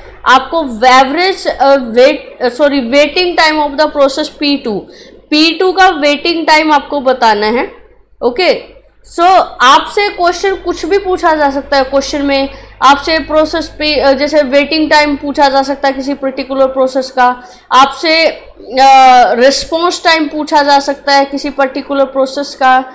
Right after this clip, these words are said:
आपसे, आपसे, अ, जो है टर्न around time पूछा जा सकता है कि, कि-, किसी particular process का। Okay, so क्वेश्चन किसी भी तरीके से घुमा के कर सकता है, लेकिन आपको क्या करना है, concept clear करना है।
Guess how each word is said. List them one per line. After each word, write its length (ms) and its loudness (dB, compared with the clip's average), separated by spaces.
आपसे, 560 2
आपसे, 600 2
अ, 80 -4
जो 260 0
है 260 4
टर्न 420 2
around 500 2
time 240 0
पूछा 320 -4
जा 160 0
सकता 280 -4
है 100 0
कि, 140 -6
कि-, 260 -10
किसी 220 -6
particular 600 -4
process 540 -8
का। 320 -2
Okay, 240 2
so 120 -4
क्वेश्चन 600 -2
किसी 320 -6
भी 120 -4
तरीके 360 -6
से 120 -6
घुमा 280 -2
के 160 -10
कर 140 -4
सकता 280 -8
है, 80 -2
लेकिन 260 -6
आपको 280 -2
क्या 180 0
करना 320 -4
है, 120 -6
concept 680 -4
clear 400 0
करना 300 -4
है। 60 -12